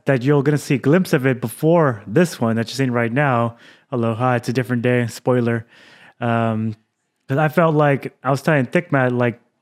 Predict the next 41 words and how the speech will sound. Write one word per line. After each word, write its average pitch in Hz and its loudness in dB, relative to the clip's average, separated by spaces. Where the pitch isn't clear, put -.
the 127 -2
podcast 180 0
we 165 4
were 151 4
talking 151 0
about 131 0
the 131 2
entire 139 0
time, 131 0
um, 104 -2
basically 170 0
the 135 2
advice 143 0
he 151 0
was 123 0
giving 135 2
was, 117 -2
I, 123 -2
like, 160 0
it's, 175 -2
it's 170 -4
like 185 2
one 190 4
of 208 4
those 202 2
things 190 2
when 151 2
you, 143 2
like, 131 0
you're 139 0
watching 147 0
a - -8
commercial 143 0
and 123 0
you 135 2
know 135 2
they're 120 2
talking 131 -2
straight 139 -2
to - -2
you. 147 2